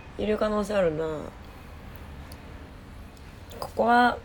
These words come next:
ハワイワイキキビーチです。嘘です。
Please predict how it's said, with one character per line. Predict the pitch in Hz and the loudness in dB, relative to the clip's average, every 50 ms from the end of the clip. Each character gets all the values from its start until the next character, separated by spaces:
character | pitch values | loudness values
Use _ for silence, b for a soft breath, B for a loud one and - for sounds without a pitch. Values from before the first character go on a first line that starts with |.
| - - - - - - - - - - | -12 -16 -16 -16 -16 -16 -16 -14 -14 -10
ハ | - - 247 247 | -4 0 4 6
ワ | 254 254 247 233 | 8 8 8 8
イ | 208 - | 6 4
ワ | 190 190 196 | 4 4 4
イ | 214 240 | 4 2
キ | - - - | -2 -8 -4
キ | - - 233 220 | -2 -2 0 2
ビ | 226 254 254 | 4 4 4
ー | 247 - - | 4 2 -4
チ | - 226 | -4 4
で | - 240 240 240 240 233 220 | 8 10 10 12 10 10 8
す。 | - - - - - - - - - - - - - - - - - - | 4 -2 -10 -10 -14 -16 -16 -16 -16 -16 -16 -16 -18 -18 -18 -16 -10 -4
嘘 | - 185 - - 208 208 | -4 -2 0 2 2 2
で | 220 220 220 220 220 208 | 4 4 6 6 6 6
す。 | - - - | 4 0 -12